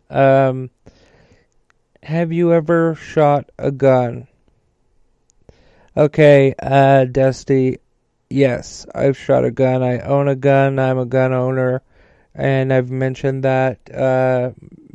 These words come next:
several times on the podcast, so I'm guessing you're a little bit newer than,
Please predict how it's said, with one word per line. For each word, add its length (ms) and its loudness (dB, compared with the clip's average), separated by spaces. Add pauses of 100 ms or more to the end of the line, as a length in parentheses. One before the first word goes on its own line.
(180)
several 400 -2
times 320 -6
on 140 -2
the 80 -6
podcast, 640 -2
so 360 -6 (440)
I'm 100 -12
guessing 400 -4
you're 360 -4
a 80 -6
little 200 -2
bit 220 -2
newer 400 -4
than, 420 -6